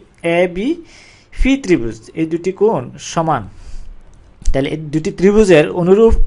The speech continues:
তিনটি কোণ যদি সমান হয়, তাহলে এই দুটি ত্রিভুজের অনুরূপ বাহুগুলোর অনুপাতও সমান হবে। তাহলে সুতরাং আমরা লিখতে পারি এই ত্রিভুজ দুটি সদৃশ। তাহলে এই ত্রিভুজ এই সদৃশ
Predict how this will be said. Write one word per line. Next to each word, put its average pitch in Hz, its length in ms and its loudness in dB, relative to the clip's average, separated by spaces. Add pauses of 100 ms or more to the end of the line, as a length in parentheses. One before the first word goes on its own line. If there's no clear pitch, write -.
(500)
তিনটি 185 280 -2
কোণ 202 180 0
যদি 214 200 -2
সমান 165 320 4
হয়, 202 140 0 (460)
তাহলে 156 180 0 (200)
এই 202 160 4
দুটি 190 260 -2
ত্রিভুজের 196 420 4 (180)
অনুরূপ 185 320 4
বাহুগুলোর 196 440 4
অনুপাতও 196 360 4
সমান 208 220 -2
হবে। 226 140 -2 (380)
তাহলে 151 200 -4
সুতরাং 185 300 -2
আমরা 185 200 -2
লিখতে 185 240 -4
পারি 220 140 2 (520)
এই 170 60 0 (120)
ত্রিভুজ 202 320 2 (100)
দুটি 151 180 -6 (160)
সদৃশ। 190 460 2 (380)
তাহলে 131 220 -4
এই 139 60 -10 (100)
ত্রিভুজ 160 640 -2 (400)
এই 156 80 -6 (1120)
সদৃশ 160 500 2